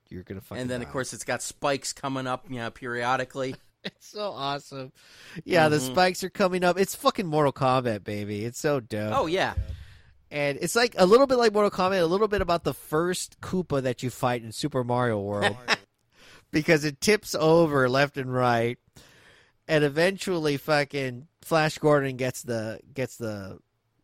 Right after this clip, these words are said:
Speaker 1: you know, the
Speaker 2: The
Speaker 1: advantage.
Speaker 2: upper hand.
Speaker 1: Yeah, he gets the
Speaker 2: Yeah,
Speaker 1: upper
Speaker 2: the
Speaker 1: hand
Speaker 2: upper hand. Mm-hmm.
Speaker 1: on, on the Baron. And he ends up saving him. He ends up not letting him die.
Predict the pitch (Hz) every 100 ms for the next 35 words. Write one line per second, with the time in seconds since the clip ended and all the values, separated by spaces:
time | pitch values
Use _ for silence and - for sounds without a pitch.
0 | _ 135 117 110 110 117 107 131 131 139
1 | 107 135 127 131 143 131 147 - 151 131
2 | 127 131 123 123 123 117 110 - - -
3 | - 113 101 120 117 117 113 - 113 113
4 | 104 107 139 135 123 110 104 - _ _
5 | _ _ _ _ _ _ _ _ _ -
6 | _ 147 151 151 170 196 214 202 151 -
7 | 170 202 233 190 131 - 101 78 69 76
8 | _ _ - 123 127 151 170 156 147 151
9 | 156 160 156 156 139 139 143 135 107 92
10 | 92